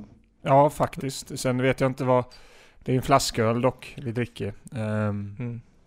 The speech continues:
Speaker 1: den är f-, burken är inte kvar i det fasta sortimentet längre.
Speaker 2: Nej, just det. Det är lite tråkigt.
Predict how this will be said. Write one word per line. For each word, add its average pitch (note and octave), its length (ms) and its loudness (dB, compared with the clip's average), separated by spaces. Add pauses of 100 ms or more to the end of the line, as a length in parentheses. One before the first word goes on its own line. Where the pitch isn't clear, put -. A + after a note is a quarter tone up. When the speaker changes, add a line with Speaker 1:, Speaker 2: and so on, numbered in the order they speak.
(420)
Speaker 1:
den A#2+ 220 0
är B2+ 60 2
f-, - 140 -4
burken C3 440 2
är C#3+ 40 0
inte C#3+ 120 -8
kvar A#2+ 180 4
i - 20 0
det A2 80 -2
fasta - 260 -2
sortimentet A#2 500 -6
längre. G#2+ 220 -4 (180)
Speaker 2:
Nej, B2+ 180 0
just C#3+ 160 -2
det. A#2 120 -8 (800)
Det - 80 0
är - 20 6
lite C#3+ 140 2
tråkigt. - 380 -2